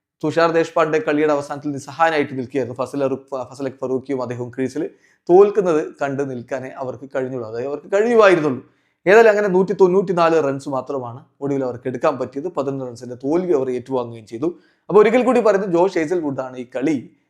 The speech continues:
ആർ സി ബിക്ക് വേണ്ടി പൂർണ്ണമായിട്ടും കൊണ്ടുപോയി, ഏ, പിടിച്ചെടുത്തത്. നാല് ഓവറുകളിൽ മുപ്പത്തിമൂന്ന് റൺസ്, അദ്ദേഹം നാല് വിക്കറ്റ് എടുത്തു. പിന്നെ, ആ, യാഷ് ദയാൽ മൂന്ന് ഓവറിൽ മുപ്പത്തിമൂന്ന് റൺസിന്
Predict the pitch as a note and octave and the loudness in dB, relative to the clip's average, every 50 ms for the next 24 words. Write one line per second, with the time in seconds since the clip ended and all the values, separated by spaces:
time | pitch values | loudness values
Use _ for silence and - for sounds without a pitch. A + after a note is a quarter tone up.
0 | _ _ - B2+ C3+ C3 - D#3+ D3+ D3 - C#3+ C3+ C3 B2 D3 D3 - C3+ D3+ | _ _ -4 -4 -4 -2 -2 -2 -2 -2 0 0 -2 -2 -2 -4 -4 -2 -2 0
1 | D#3 F3+ F3 D#3+ C3+ B2+ A2+ C3+ C3 A2+ B2+ B2 B2 D3 C3+ C3+ B2 A#2 - - | 0 0 -2 -2 -4 -6 -6 -8 -8 -8 -6 -4 -2 -2 -2 -2 -2 -4 -6 -10
2 | C3 B2 A#2 A#2 A2+ - D3 C#3+ D3 D3 D#3+ D3+ A#2+ A#2+ B2 B2 D3+ D#3 C3 B2+ | -8 -8 -8 -8 -10 -12 -12 -12 -6 -2 -2 -2 -2 -4 -8 -8 -8 -8 -4 -2
3 | C3 C#3+ D#3+ F3+ G3 G3 F3+ F#3 - - _ _ _ - C#3 C#3+ D#3 D#3+ D#3 D3 | 2 2 4 6 6 4 4 2 -4 -18 _ _ _ 0 2 4 4 4 4 2
4 | C#3+ C#3 C3 C3+ C3 - F3+ F3 F3+ F3+ E3 D#3 C#3 C3 B2 A#2 C3 B2 A#2+ A#2+ | 0 0 -2 -4 -4 -4 -2 -2 0 -2 -2 -2 -4 -6 -6 -6 -8 -8 -6 -6
5 | A#2+ B2 A#2+ A#2 C3 - F3 D#3+ C#3+ C3 - C#3 A2+ A#2 G2+ - D#3+ - - - | -8 -6 -4 -4 -2 0 0 -2 -2 -4 -4 -6 -8 -8 -4 0 0 0 0 -2
6 | _ _ _ _ _ - D#3 F3+ G#3 A3 - - - - D3 C3+ C3 B2+ B2 B2 | _ _ _ _ _ -2 0 0 2 0 -2 -4 -6 -4 -2 -2 -2 -2 -2 -4
7 | A#2+ A#2+ - - - C3+ C3+ C#3+ D3+ - - D3 C#3 C3+ C3 B2+ B2 B2 C3+ C#3+ | -6 -8 -10 -8 -2 0 2 2 2 2 0 0 2 0 0 -4 -6 -6 -6 -6
8 | C3+ B2+ B2 B2 A#2+ A#2+ A#2+ - D#3 D#3 D3+ C#3+ C3+ B2 B2 A#2 A#2 - A#2 | -4 -4 -4 -6 -6 -8 -6 -6 -6 -4 -4 -6 -6 -6 -8 -10 -14 -16 -20